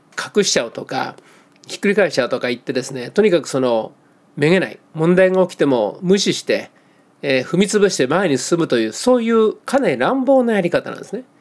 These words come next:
えー、だから大体仕事できる人はバブルの時嫌になっちゃうわけなんですけども、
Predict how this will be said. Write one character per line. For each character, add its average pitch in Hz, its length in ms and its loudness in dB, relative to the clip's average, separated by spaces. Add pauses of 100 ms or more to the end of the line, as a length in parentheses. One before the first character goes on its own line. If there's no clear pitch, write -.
(840)
え 113 440 -10
ー、 196 60 -10
だ 156 80 -2
か 139 80 2
ら 139 40 2
大 165 160 0
体 165 140 0
仕 - 120 -4
事 175 220 4
で 160 100 2
き 180 100 0
る 151 100 0
人 131 140 -2
は 120 80 0
バ 123 140 0
ブ 143 100 2
ル 143 60 2
の 135 60 0
時 131 360 -2 (120)
嫌 135 360 0
に 139 60 -6
な 113 60 -6
っ 98 40 -10
ち - 120 -10
ゃ - 20 -8
う 120 40 -8
わ 131 60 -12
け 127 60 -14
な 87 80 -10
ん - 20 -10
で - 40 -10
す - 60 -16
け 127 80 -14
ど 123 100 -14
も、 123 320 -8